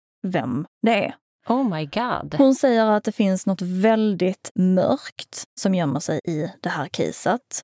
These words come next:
Speaker 1: och säger citat, "Det finns en anledning till varför det här fallet inte har blivit löst." Och hon säger också att den som har hotat henne har sagt att, eh, "jag och mina kontakter kan få såna som du att också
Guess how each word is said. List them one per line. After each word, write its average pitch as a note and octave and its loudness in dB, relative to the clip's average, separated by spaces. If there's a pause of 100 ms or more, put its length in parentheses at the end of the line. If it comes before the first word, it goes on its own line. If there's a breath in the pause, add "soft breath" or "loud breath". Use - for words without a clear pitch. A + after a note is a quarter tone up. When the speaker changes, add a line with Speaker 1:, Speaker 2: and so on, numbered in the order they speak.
Speaker 1:
och F#3 2
säger F3 0
citat, - -4
"Det G#3 2
finns G3 0
en - -2
anledning G3 2
till D#3 -2
varför D#3+ -6
det E3+ -2
här D3+ -2
fallet - -4
inte E3 -6
har - -6
blivit - -6
löst." - -6 (1300 soft breath)
Och G#3+ 2
hon G#3 2
säger G3 4
också F#3+ -2
att F3+ -4
den F#3 2
som F#3 -4
har F3+ -6
hotat - -4
henne D#3+ -2
har F#3+ 0
sagt - -4
att, - -4 (440)
eh, F#3 2 (220)
"jag F3+ 2
och F#3+ 2
mina F#3 2
kontakter - -6
kan E3+ -6
få D#3+ -4
såna E3 -4
som F3 -2
du G2 0
att - -8
också - -2